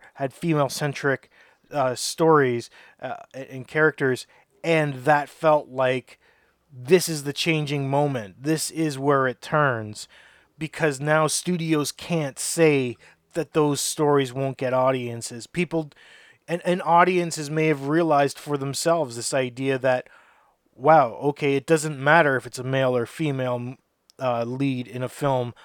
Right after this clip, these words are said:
A mo-, a good movie's a good movie regardless of who, who's starring in it. And it felt,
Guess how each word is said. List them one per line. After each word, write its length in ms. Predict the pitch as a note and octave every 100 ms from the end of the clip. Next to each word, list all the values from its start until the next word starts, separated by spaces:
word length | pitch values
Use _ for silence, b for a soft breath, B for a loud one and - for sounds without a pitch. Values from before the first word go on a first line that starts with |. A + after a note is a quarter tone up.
| b
A 80 | C#3+
mo-, 320 | D3 D#3+ E3
a 80 | D3+
good 220 | C#3+ F#3
movie's 320 | F3+ E3+ D#3+ C#3+
a 60 |
good 220 | B2 D3
movie 260 | C#3 C#3 C3
regardless 640 | B2 A#2 D#3+ C3+ B2+ A2+
of 120 | B2 -
who, 200 | D3+ - _ _ _
who's 300 | - D#3+ D#3
starring 560 | - - D3+ C3+ C3 A#2
in 120 | G#2+
it. 120 | G#2 _ b b b b b b b _
And 140 | D3+ D#3+
it 140 | D#3
felt, 480 | - - E3+ D#3